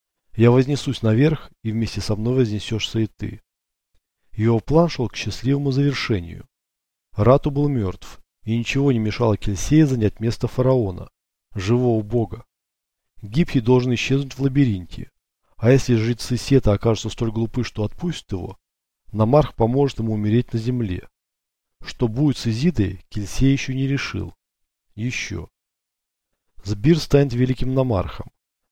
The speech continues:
Это будет шагом к миру со жрецами Сета.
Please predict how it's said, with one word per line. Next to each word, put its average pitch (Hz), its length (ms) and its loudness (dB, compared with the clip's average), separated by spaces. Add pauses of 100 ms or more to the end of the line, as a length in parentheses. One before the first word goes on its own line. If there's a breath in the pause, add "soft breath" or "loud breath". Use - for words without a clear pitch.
Это 117 240 2
будет 110 200 -2
шагом 135 380 2
к - 80 -10
миру 117 240 0
со - 160 -4
жрецами 104 480 -2
Сета. - 500 -4